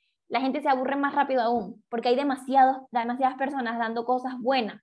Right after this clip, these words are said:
y chéveres, y tan, tan fácil como que te hacen check y ya, no ta-, no están viendo más tu perfil. Este es un ejemplo, ella es muy grande y tiene muchísimos años en esto, pero ella habla de redes sociales, ¿ok? Y si se dan cuenta, ella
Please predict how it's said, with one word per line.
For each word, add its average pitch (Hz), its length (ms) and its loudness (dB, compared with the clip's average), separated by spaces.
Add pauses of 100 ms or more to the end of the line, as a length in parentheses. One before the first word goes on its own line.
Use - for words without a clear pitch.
(120)
y 202 120 -10
chéveres, 240 480 -2 (180)
y 262 160 -2
tan, 269 220 2
tan 294 180 0
fácil 302 240 -2
como 320 180 -2
que 269 100 -2
te - 80 0
hacen 349 240 -2
check 679 200 4 (400)
y 262 140 -4
ya, 233 240 -2 (200)
no 240 160 -6
ta-, 262 140 0
no 247 120 -4
están 269 240 -4
viendo 262 220 -4
más 240 180 -4
tu 233 120 -6
perfil. 220 380 -8 (440)
Este 294 200 -2
es 311 60 -6
un 330 140 -2
ejemplo, 269 340 -2
ella 220 300 0
es 247 80 -6
muy 254 200 -2
grande 202 380 -2
y 202 60 -8
tiene 208 160 -8
muchísimos 233 500 -2
años 214 220 -4
en 240 80 -2
esto, 226 280 -8
pero 214 300 -4 (960)
ella 262 320 4
habla 311 180 4
de 254 100 2
redes 220 300 -4
sociales, - 720 -4 (300)
¿ok? 214 140 -2 (560)
Y 277 100 -4
si 285 140 0
se 285 80 0
dan 277 200 0
cuenta, 330 440 2
ella 370 180 0